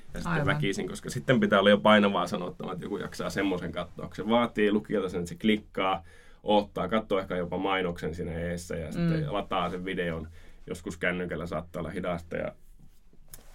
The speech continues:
Speaker 1: mä, mä oon vähän niinku videovihaaja, mutta ti-, tuota, mä tykkään tehdä semmosia lyhyitä, jotka näyttää jotakin, tai sitten oikeasti tuo aikaa niinku tehdä, että mun suosikkivideo, mikä mä oon tehnyt, niin me oltiin toimittaja Kinisjärven kanssa Rokin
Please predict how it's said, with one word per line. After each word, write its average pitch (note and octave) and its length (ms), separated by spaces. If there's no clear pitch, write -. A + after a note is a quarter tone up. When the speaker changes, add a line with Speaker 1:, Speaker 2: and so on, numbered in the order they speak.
Speaker 1:
mä, F#2+ 320
mä A2+ 160
oon A#2 100
vähän D3 260
niinku A2 220
videovihaaja, G#2 720
mutta E2+ 280
ti-, E2 220
tuota, D#2+ 340
mä E2 160
tykkään G#2+ 400
tehdä F#2 240
semmosia F#2 240
lyhyitä, B2 680
jotka E2+ 380
näyttää F#2+ 500
jotakin, E2+ 500
tai A2 200
sitten F#2+ 260
oikeasti F#2 340
tuo D#2+ 160
aikaa E2 320
niinku E2+ 200
tehdä, E2+ 260
että E2 260
mun F#2+ 200
suosikkivideo, F#2+ 680
mikä F#2 280
mä G2+ 100
oon F2+ 140
tehnyt, G#2 280
niin F#2 160
me G2 160
oltiin G#2 480
toimittaja A#2+ 440
Kinisjärven B2 600
kanssa A#2 300
Rokin C3 600